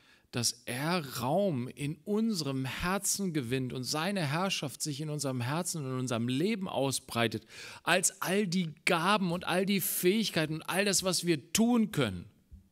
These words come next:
Die Frucht des Geistes sind keine guten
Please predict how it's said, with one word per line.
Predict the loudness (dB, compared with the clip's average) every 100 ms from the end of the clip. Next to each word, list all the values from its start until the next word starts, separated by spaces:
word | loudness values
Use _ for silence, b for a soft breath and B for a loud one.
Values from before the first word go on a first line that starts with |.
| _ _ _ _ _ _ _ _ _ _ b b b b 0
Die | 0
Frucht | 0 -2 2 2 2 0
des | 0 2
Geistes | 2 6 6 4 2 2
sind | 4 2 2
keine | 0 2 2 2
guten | 0 -2 -2 0 -4 -4